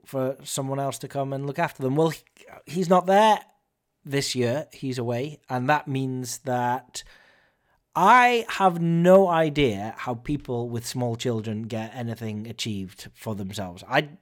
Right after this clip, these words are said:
just can't figure out a way of going to play poker that would be reasonable and fair on the family. Listen, if you play poker for a living or even just play poker for fun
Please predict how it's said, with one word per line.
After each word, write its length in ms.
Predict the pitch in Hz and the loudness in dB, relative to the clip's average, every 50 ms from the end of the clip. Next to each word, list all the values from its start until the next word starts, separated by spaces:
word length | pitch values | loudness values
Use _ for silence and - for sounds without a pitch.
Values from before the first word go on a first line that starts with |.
| _ - | _ -8
just 240 | - 131 117 - | -6 -6 -6 -6
can't 320 | - - 135 123 120 127 123 | -4 -2 -2 -2 -2 -4 -8
figure 220 | - 113 107 117 | -8 -6 -4 -2
out 200 | 110 107 110 113 - | -2 -2 -2 -4 -6
a 60 | 120 | -6
way 320 | 113 120 117 110 107 110 | -6 -4 -4 -4 -6 -6
of 180 | 113 110 104 107 | -8 -10 -8 -6
going 220 | - 113 110 107 101 | -4 -2 -2 -2 -4
to 80 | - | -6
play 180 | - 120 110 101 | -8 -8 -8 -8
poker 440 | - - 110 104 - - 107 113 - | -6 -6 -8 -6 -6 -8 -12 -12 -12
that 180 | - 123 117 127 | -10 -10 -10 -10
would 260 | 139 131 117 104 110 | -8 -10 -10 -10 -10
be 320 | - 120 110 107 107 113 - - | -8 -6 -6 -6 -6 -8 -10 -10
reasonable 720 | 127 117 120 131 131 120 113 113 113 107 104 107 110 113 | -6 -2 0 0 0 0 -2 -4 -6 -6 -6 -8 -10 -8
and 240 | - 110 110 110 98 | -8 -8 -8 -8 -8
fair 380 | - - 123 110 107 104 104 - | -8 -8 -6 -6 -6 -6 -8 -10
on 160 | - 120 113 | -10 -8 -8
the 80 | 107 107 | -8 -8
family. 400 | - 113 104 98 95 87 80 82 | -8 -8 -8 -8 -10 -12 -14 -6
Listen, 360 | - 175 180 - - 104 95 - - - - - - | 0 0 0 0 0 -4 -8 -10 -14 -20 -18 -14 -14
if 140 | 131 123 | -10 -4
you 180 | 151 185 220 240 | 0 0 0 0
play 220 | 202 - 220 220 202 | 0 2 2 2 2
poker 400 | 202 - 185 143 131 - 127 120 | 4 4 4 4 2 0 -2 -2
for 140 | - 139 135 | 0 0 2
a 80 | 131 | 2
living 260 | 139 131 120 117 110 | 2 2 2 0 -2
or 220 | 120 135 143 147 170 - | -2 0 0 0 0 2
even 380 | 220 214 226 208 196 180 165 | 4 4 6 8 8 8 6
just 220 | 143 151 143 - - | 6 2 0 0 2
play 160 | 156 147 135 | 2 2 4
poker 320 | - 147 139 127 123 123 | 4 4 4 4 2 -2
for 100 | 113 120 | -6 -6
fun 400 | 110 - 165 151 107 95 92 95 | -2 4 4 4 4 2 -2 -10